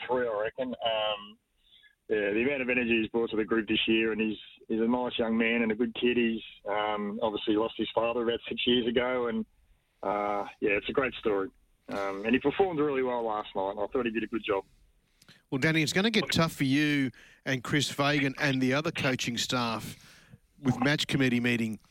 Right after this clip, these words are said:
Speaker 2: later this week, because you've got three big names to come back in, Jared Lyons as well as Noah Ainsworth and as well as Cam Rayner.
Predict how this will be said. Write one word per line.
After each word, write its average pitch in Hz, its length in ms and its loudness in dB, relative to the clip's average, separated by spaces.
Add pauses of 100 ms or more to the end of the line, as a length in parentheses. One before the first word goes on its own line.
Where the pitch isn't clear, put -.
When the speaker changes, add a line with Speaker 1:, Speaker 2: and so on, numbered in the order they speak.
(120)
Speaker 2:
later 127 340 2
this 113 260 -2
week, 143 220 2
because 135 380 2
you've 202 180 2
got 208 220 0
three 165 340 2
big 135 260 2
names 131 440 2
to 123 80 -2
come 120 300 0
back 120 260 0
in, 135 160 2
Jared 120 480 0
Lyons 123 560 0
as 110 80 -4
well 123 220 0
as 107 200 -2 (460)
Noah 135 440 2
Ainsworth 135 540 2
and 135 140 0
as 127 180 0
well 147 220 2
as 127 100 0
Cam 123 420 0
Rayner. 139 440 2